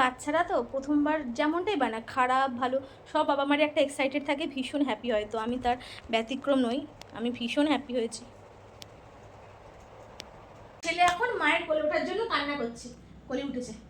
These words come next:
ই, এত বড় ছেলে কেউ মায়ের কোলে ওঠে? আচ্ছা বাবা,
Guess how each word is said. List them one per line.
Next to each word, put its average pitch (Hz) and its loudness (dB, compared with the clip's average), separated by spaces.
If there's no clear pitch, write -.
ই, - 0
এত 240 -8
বড় 294 0
ছেলে 330 -4
কেউ 349 -4
মায়ের 311 -2
কোলে 330 2
ওঠে? 277 -6
আচ্ছা 339 2
বাবা, 359 6